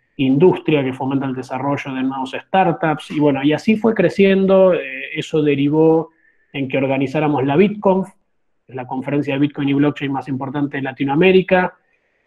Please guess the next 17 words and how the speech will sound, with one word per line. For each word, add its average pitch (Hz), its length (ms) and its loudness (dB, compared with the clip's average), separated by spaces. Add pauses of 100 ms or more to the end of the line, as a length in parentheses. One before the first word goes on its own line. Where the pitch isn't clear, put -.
y 175 200 4
para 160 260 4
el 160 120 6
año 196 500 6
dos, 156 280 0
fin 208 180 2
del 196 120 2
año 196 180 2
dos 160 100 -2
mil 180 160 0
catorce, 190 840 -2
o - 80 -20
sea, 147 160 -6
casi 156 260 -10
un 151 80 -2
año 160 260 0
después, 196 800 -2